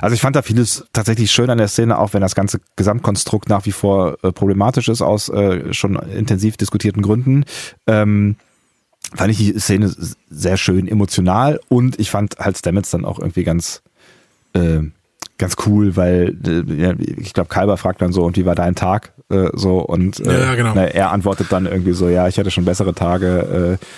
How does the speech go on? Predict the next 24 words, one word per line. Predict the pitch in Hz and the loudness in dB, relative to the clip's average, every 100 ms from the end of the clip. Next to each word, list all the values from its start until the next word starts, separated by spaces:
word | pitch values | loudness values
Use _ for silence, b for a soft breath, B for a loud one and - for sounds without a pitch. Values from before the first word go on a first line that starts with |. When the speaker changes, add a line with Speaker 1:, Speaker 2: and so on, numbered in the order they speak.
| B - | B -2
Speaker 1:
bin | 90 | 0
irgendwie | 76 90 85 | 0 0 -2
im | 87 | -2
Koma, | 95 95 92 92 80 | 0 2 2 2 2
ich | 95 87 87 | 2 2 0
re-, | - 76 95 92 | -2 0 0 0
hab | 90 | 0
realisiert, | 98 92 90 92 | 0 0 2 0
dass | |
ich | 87 | 0
im | |
Koma | 85 92 92 | -2 0 2
liege, | 90 92 90 82 82 | 2 2 2 0 0
äh, | 90 87 | 0 2
mein | 82 87 90 | 0 0 0
Lebenspartner | - 90 90 - 87 85 80 | 0 0 -2 -2 -2 0 -2
ist | - | -4
gestorben, | 92 90 90 90 | -2 0 2 0
aber | 80 90 87 | 0 0 0
sonst | 92 85 | 0 0
läuft's | 92 82 | -2 0
eigentlich | 76 87 | -2 -2
ganz | 85 - | -4 -2
cool." | 92 | -2